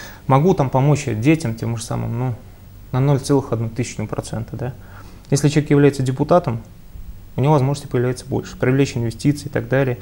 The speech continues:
какие-то другие средства. Тогда уже процент, а, добрых дел увеличивается, повышается, да, то есть возможности появляются другие. И что в этом плохого? Вот, да,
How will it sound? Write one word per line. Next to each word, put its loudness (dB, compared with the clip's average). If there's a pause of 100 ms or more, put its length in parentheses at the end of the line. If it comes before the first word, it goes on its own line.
(300)
какие-то 4
другие 6
средства. -4 (1120)
Тогда 2
уже 6
процент, 0 (580)
а, -2
добрых 2
дел 2 (320)
увеличивается, 4
повышается, -2
да, -4
то -8
есть -6
возможности 4
появляются 0
другие. -2
И -8
что -4
в -2
этом -4
плохого? -4 (1300)
Вот, 0
да, 6